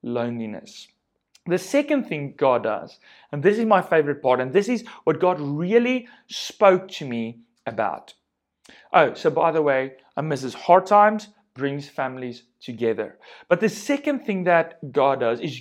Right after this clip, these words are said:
God do unexpected miracles. God can bring us unexpected miracles in a time of crisis. I love this part.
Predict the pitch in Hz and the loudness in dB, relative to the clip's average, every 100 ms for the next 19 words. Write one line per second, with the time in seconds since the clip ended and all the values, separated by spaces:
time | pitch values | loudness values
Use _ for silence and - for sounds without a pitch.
0 | - 185 214 220 180 175 170 170 _ _ | -6 0 2 2 -2 -8 -8 -10 _ _
1 | _ - 196 233 247 247 233 - - - | _ -8 -4 -4 -4 -6 -8 -10 -14 -8
2 | 185 190 190 190 - - 135 131 135 135 | -8 -4 -6 -6 -20 -16 -12 -6 -6 -6
3 | - 98 - - - - 214 247 240 196 | -6 -10 -10 -18 -12 0 0 0 -4 -6
4 | 127 143 175 196 196 151 - - 170 190 | -6 -4 -2 -2 -6 -8 -8 -6 -4 -4
5 | 220 214 - 160 156 160 151 _ _ 131 | -6 -14 -12 -12 -10 -12 -12 _ _ -12
6 | 131 131 131 123 113 113 - _ - 135 | -8 -6 -6 -2 -4 -4 -16 _ -16 -12
7 | 127 117 135 120 113 - - 107 - - | -12 -10 -8 -6 -8 -12 -16 -16 -16 -20
8 | - - _ _ _ _ _ _ _ _ | -20 -20 _ _ _ _ _ _ _ _
9 | - 202 147 139 110 - - - - _ | 0 2 2 0 -6 -8 -18 -18 -20 _